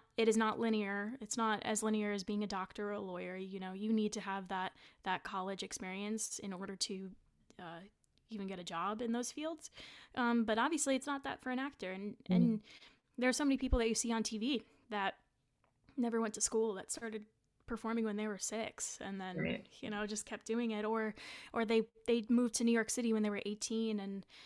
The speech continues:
Speaker 1: and one of the ways that you can get around having to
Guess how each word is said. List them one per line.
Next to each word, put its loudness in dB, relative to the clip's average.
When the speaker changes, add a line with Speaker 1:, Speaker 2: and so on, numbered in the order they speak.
Speaker 1:
and 4
one 2
of 4
the 6
ways 8
that 2
you 0
can 2
get 2
around 2
having 0
to 0